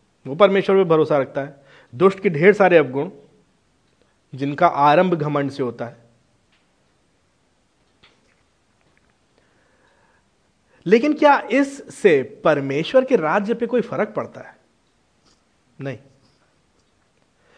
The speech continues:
यही चीज भजनकार अपनी पूरी की पूरी प्रजा को बता रहा है, तुम कर लो जो करना है तुम्हें, कर लो जितनी दुष्टता करनी है तुम्हें, नकार लो परमेश्वर के अस्तित्व को,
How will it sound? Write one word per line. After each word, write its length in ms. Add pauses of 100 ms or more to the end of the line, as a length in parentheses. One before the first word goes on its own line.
(500)
यही 440
चीज 480 (180)
भजनकार 720 (440)
अपनी 300
पूरी 460
की 80
पूरी 260
प्रजा 360
को 160
बता 280
रहा 120
है, 220 (1300)
तुम 140
कर 260
लो 120
जो 160
करना 280
है 60
तुम्हें, 280 (1080)
कर 180
लो 140
जितनी 300
दुष्टता 360
करनी 260
है 60
तुम्हें, 340 (440)
नकार 480
लो 120
परमेश्वर 500
के 100
अस्तित्व 420
को, 220